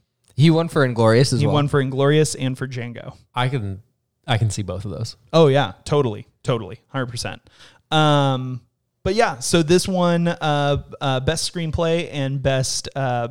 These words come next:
Speaker 2: Supporting Actor for Waltz. And then it was nominated for, uh, Best Cinematography, Best Picture, and Best Sound Editing, but did not win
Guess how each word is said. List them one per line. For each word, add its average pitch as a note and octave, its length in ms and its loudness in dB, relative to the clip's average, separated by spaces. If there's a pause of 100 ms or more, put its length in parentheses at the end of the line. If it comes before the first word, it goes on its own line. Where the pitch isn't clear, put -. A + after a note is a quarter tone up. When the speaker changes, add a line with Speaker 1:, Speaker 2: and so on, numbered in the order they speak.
(100)
Speaker 2:
Supporting D3 420 -2
Actor C#3 260 -4
for D3+ 160 -4
Waltz. C3 440 -4 (420)
And D3+ 240 -2
then D3+ 260 0
it D#3+ 140 4
was D3+ 180 0
nominated D#3 640 0
for, B2+ 540 -2
uh, B2+ 180 -2
Best D3+ 260 -2
Cinematography, B2+ 800 -4
Best C#3 340 -4
Picture, A#2+ 540 -6
and C#3 140 -4
Best A#2+ 220 -6
Sound B2 280 -10
Editing, - 500 -14
but B2 360 -10
did A#2+ 160 -12
not - 240 -20
win - 180 -16